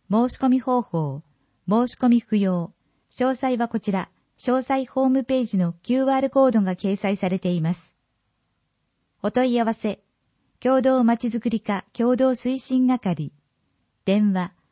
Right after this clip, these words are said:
五七五の一一七七。スポーツの秋、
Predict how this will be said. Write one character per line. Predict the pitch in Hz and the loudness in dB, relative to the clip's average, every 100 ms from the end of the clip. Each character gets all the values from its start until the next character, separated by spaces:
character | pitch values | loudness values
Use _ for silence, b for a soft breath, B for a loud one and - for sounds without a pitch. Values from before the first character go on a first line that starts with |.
| _ | _
五 | - 233 247 | 0 2 4
七 | 254 226 170 | 4 2 2
五 | 190 | 0
の | 160 147 _ - | 0 -4 _ -10
一 | 190 233 262 | -8 -4 -4
一 | 233 190 | -4 -4
七 | 165 175 214 | -4 -2 0
七。 | 214 175 139 175 _ _ _ _ _ _ _ _ _ _ _ _ _ _ _ _ _ | 0 0 -4 -8 _ _ _ _ _ _ _ _ _ _ _ _ _ _ _ _ _
ス | - - - | -20 -18 -2
ポ | 277 285 | 2 2
ー | |
ツ | 277 220 | 0 0
の | 208 208 | 2 0
秋、 | 208 180 170 | -2 -6 -8